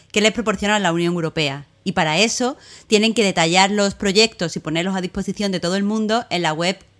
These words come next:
Creati-, Creative Europe, que es donde todo el mundo que recibe subvenciones los sube. Y ahí han listado tres nuevos proyectos.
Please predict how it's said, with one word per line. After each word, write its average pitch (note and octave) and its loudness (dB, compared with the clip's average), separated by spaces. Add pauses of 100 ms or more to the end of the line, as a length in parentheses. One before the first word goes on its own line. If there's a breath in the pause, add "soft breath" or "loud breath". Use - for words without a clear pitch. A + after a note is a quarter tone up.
Creati-, F#3+ 0
Creative G3+ 0
Europe, E3+ -2 (420 soft breath)
que F3+ 2
es F3 -2
donde F#3+ 0
todo F#3 0
el F3+ 0
mundo F3+ -2
que E3 -2
recibe E3 -4
subvenciones D#3 -2
los D3 -6
sube. C#3+ -6 (580 soft breath)
Y B3+ 2
ahí B3+ 4
han G3+ 2
listado G3+ 4
tres F3+ 4
nuevos D#3+ 0
proyectos. C#3 -6